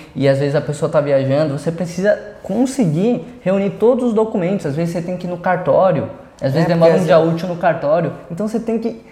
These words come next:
Speaker 1: ter total
Speaker 2: É,
Speaker 1: responsabilidade
Speaker 2: porque, às vezes,
Speaker 1: com
Speaker 2: precisa
Speaker 1: isso.
Speaker 2: de cópia autenticada e tal. Meu, melhor solução. Liga na faculdade, descobre o que você precisa, e aí sim,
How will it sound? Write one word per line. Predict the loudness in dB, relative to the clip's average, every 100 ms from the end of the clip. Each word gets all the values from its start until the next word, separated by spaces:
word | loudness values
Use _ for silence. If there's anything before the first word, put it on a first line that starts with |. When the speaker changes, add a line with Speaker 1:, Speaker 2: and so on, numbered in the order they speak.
| -20 _ _
Speaker 1:
ter | 0 4 4 2 -6 -2
total | 0 4 4
Speaker 2:
É, | 4
Speaker 1:
responsabilidade | -2 -6 -4 -2 -2 0
Speaker 2:
porque, | 2 2
às | 0
vezes, | -4
Speaker 1:
com | -4
Speaker 2:
precisa | -4 -2
Speaker 1:
isso. | -4
Speaker 2:
de | -4
cópia | -6 -6 -6
autenticada | -8 -6 -8 -6 -2 0 0 0 -2
e |
tal. | -2 -2 -2
Meu, | -2 0 0 0 -6 -18 -20 -20
melhor | -8 -2 -2 0 2 2 -2 -8 -20 -20
solução. | -12 -4 -4 -4 -4 -4 -6 -10 -6
Liga | 0 2 2 -2 -2
na | -4
faculdade, | -6 -6 -4 -4 -2 -4 -8 -12
descobre | -10 -10 -4 0 0
o | -2
que |
você | -4 -4 -6
precisa, | -10 -8 -4 -2 -4 -8 -20 -20 -14 0
e | 4
aí | 4 4
sim, | -2 -4 -6 -6